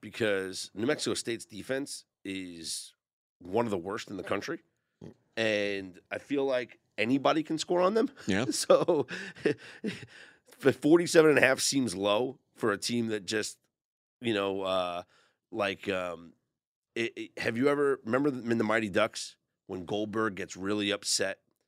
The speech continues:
Speaker 1: when they're playing the Hawks the first time,
Speaker 2: Mm-hmm.
Speaker 1: the goalie, and he throws his pads down and he just goes, "You know what? Here, just take the goal. Just take it."
Speaker 2: <laughs>
Speaker 1: And he, like, lets them put the puck in that. I feel like that's New Mexico's defense. They back off away from the line of scrimmage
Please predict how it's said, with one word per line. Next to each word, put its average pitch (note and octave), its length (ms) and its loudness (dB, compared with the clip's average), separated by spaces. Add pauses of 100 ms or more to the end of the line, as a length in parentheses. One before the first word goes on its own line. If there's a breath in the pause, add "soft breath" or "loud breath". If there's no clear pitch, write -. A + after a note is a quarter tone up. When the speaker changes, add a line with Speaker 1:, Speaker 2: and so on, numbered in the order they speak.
(140)
Speaker 1:
when F2+ 160 -8
they're F2+ 100 -8
playing G#2 300 -2
the G2 60 -4
Hawks G2 320 -2
the G2+ 80 -10
first G2 300 -8
time, F#2+ 260 -2
Speaker 2:
Mm-hmm. F#2+ 240 0
Speaker 1:
the G2+ 60 0
goalie, F#2+ 280 0 (920)
and G#2 80 -2
he F2 60 -4
throws A#2 520 4
his A2 160 -4
pads G2 420 0
down G2+ 380 0 (640)
and G#2 140 -2
he F2+ 100 -4
just E2+ 300 -4
goes, F2+ 240 -8 (120)
"You C4 80 0
know D#4 100 8
what? D#4+ 220 8
Here, D#4 160 8
just - 260 -4
take - 240 10
the D#4 60 -6
goal. B3+ 340 6 (300)
Just G#4+ 160 2
take E4+ 280 6
it." A#3 200 2 (160)
Speaker 2:
<laughs> - 320 0
Speaker 1:
And D#3 120 10
he, D3+ 120 6
like, B2+ 220 6
lets C3+ 240 4
them C#3+ 200 6
put C#3+ 120 2
the B2+ 60 0
puck C#3+ 180 6
in D3+ 60 0
that. D3+ 180 0 (440)
I F3+ 40 4
feel C#4+ 160 0
like F4 140 6
that's A#3 220 8
New G3 120 4
Mexico's E3+ 500 6
defense. - 500 -6 (240)
They D#3+ 100 4
back G#3 360 8
off A3+ 220 6
away F3+ 220 6
from G3 140 0
the F#3+ 60 6
line F#3 200 4
of E3+ 80 0
scrimmage F3+ 440 0